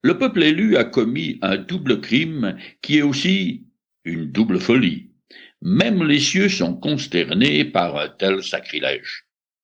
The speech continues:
Je continue. Israël est-il donc un esclave acheté,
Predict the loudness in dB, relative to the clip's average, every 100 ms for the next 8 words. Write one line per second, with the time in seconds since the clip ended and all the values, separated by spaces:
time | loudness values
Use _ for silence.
0 | _ -2 0 0 -2 -4 -8 -16 _ _
1 | _ _ _ -18 -16 -16 -18 _ 0 2
2 | 2 2 2 2 0 -4 -8 -8 -8 -2
3 | -2 0 -2 0 -2 -2 0 0 0 -2
4 | 0 0 0 -4